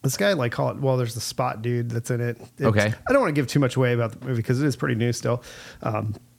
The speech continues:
Speaker 1: but you get, you get the, all the classics. Spider-Gwen,
Speaker 2: Yeah.
Speaker 1: uh, Peter's in it, you know, a bunch of dudes and, um, and dudettes, uh, accordingly. Uh, Spider-Pig makes a showing.
Speaker 2: Oh, yeah,
Speaker 1: Spider-
Speaker 2: Spider-Ham.
Speaker 1: Spider-Man Noir.
Speaker 2: Remember that, you know, that's, uh,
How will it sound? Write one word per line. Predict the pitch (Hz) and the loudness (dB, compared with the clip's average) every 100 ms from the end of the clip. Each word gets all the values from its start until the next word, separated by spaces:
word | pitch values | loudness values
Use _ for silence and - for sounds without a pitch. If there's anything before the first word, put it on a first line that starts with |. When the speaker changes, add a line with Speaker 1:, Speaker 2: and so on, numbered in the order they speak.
| _ _ - - | _ _ -20 0
Speaker 1:
but | 151 - | 2 2
you | 196 | 2
get, | 175 - | 0 -2
you | 160 156 | 0 2
get | 160 135 | 2 -2
the, | 135 - | -8 -4
all | 156 135 | 0 0
the | |
classics. | 127 120 107 117 113 | 0 -2 -2 -4 -4
Spider-Gwen, | - 127 117 117 113 110 117 120 - - | 0 0 0 0 2 2 0 -4 -12 -12
Speaker 2:
Yeah. | - 101 104 | -2 0 0
Speaker 1:
uh, | |
Peter's | - 139 127 113 | 0 2 2 2
in | 123 | 0
it, | 117 113 117 | 0 -2 -2
you | 117 | -2
know, | 107 | 0
a | |
bunch | 120 135 | 0 -2
of | 110 | -2
dudes | 117 117 110 | 0 0 -2
and, | 117 117 113 | -4 -2 -2
um, | 104 101 101 - _ - | -4 -6 -10 -16 _ -8
and | - 123 | 0 2
dudettes, | 117 110 127 - - | 2 0 -2 -6 -8
uh, | 113 107 - | -6 -6 -4
accordingly. | 113 - 117 120 175 196 | -4 -2 -2 0 -2 -2
Uh, | 113 107 | -4 -4
Spider-Pig | 101 - 127 117 135 120 120 110 | -2 0 0 2 2 2 0 -2
makes | 113 - | -4 -2
a | 117 110 | -2 -2
showing. | - 110 117 | -4 -2 2
Speaker 2:
Oh, | 127 | 4
yeah, | 110 | 6
Speaker 1:
Spider- | 143 160 | 6 6
Speaker 2:
Spider-Ham. | 143 120 113 92 82 | 4 2 0 -2 -6
Speaker 1:
Spider-Man | - - - 127 135 131 127 127 | -8 2 4 6 6 4 4 6
Noir. | 123 123 | 6 6
Speaker 2:
Remember | 139 139 139 | 6 6 4
that, | 107 | 4
you | 127 | 4
know, | 147 | 4
that's, | 135 - | 2 2
uh, | 139 120 117 113 110 104 | 2 2 4 4 4 2